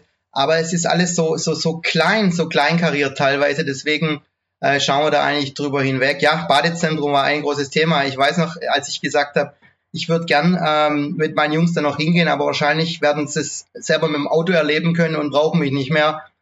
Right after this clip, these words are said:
Gut, der Yannick wird jetzt fünfzehn, mit dem Mofa kann er dann schon selber hochfahren. Ähm, ich glaub, zwei fünfzehn hat man gestartet und ist ja immer nichts passiert. Aber das ist ja ein anderes Thema. Ja, ähm, wir kriegen das direkt gar nicht mit. Was wir feststellen, das muss man schon schauen,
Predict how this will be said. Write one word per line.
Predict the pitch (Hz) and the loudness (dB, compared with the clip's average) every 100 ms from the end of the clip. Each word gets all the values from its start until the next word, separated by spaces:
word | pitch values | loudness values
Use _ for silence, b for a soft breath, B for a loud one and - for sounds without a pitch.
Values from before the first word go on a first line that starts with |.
| _ _ | _ _
Gut, | 165 165 | -2 0
der | |
Yannick | 147 147 165 147 | 2 2 0 0
wird | 151 | 0
jetzt | 147 | -2
fünfzehn, | 160 170 170 170 165 165 165 _ _ - | 0 0 0 2 2 2 -6 _ _ -6
mit | 147 | -2
dem | |
Mofa | 143 165 175 170 | 0 0 0 0
kann | 160 | 2
er | 151 | 2
dann | 143 | 0
schon | 143 | 0
selber | 139 156 151 | 2 2 2
hochfahren. | 131 127 156 135 156 165 - _ _ - | 0 0 0 0 0 -2 -8 _ _ -2
Ähm, | 135 135 139 135 135 175 - | 2 2 2 -2 -4 -8 -8
ich | - | -2
glaub, | - - | -2 0
zwei | - 147 | 0 0
fünfzehn | 143 165 180 170 135 | 2 0 0 -2 0
hat | 135 | -2
man | 139 | -2
gestartet | 127 - 135 143 135 | -4 0 0 0 -2
und | 139 | -2
ist | 127 | -2
ja | 123 | 0
immer | 135 | 0
nichts | 139 135 - | 0 -4 -4
passiert. | 123 127 117 | -4 -2 0
Aber | 147 156 | 0 0
das | 156 | 0
ist | 160 | 0
ja | 156 | 0
ein | 135 | 0
anderes | 135 120 113 | 0 -4 -4
Thema. | 127 135 120 - - _ b _ _ _ - | -2 0 -2 -4 -16 _ b _ _ _ -4
Ja, | 123 160 170 160 151 | 2 2 2 2 2
ähm, | 151 - - - - - | 2 -2 -6 -10 -14 -8
wir | 180 180 | -2 -2
kriegen | 170 202 202 | 0 0 0
das | 190 | -2
direkt | 170 156 165 | 0 0 0
gar | 165 | 0
nicht | 147 131 | -2 -2
mit. | 147 151 | -4 0
Was | 175 185 | 0 0
wir | 190 | -4
feststellen, | 175 208 214 - - 156 139 143 | -2 -2 0 -2 -2 -2 0 -2
das | 160 190 | -2 -2
muss | 196 | 0
man | 180 | -2
schon | 165 165 170 | 0 0 2
schauen, | 147 135 135 | 2 0 -2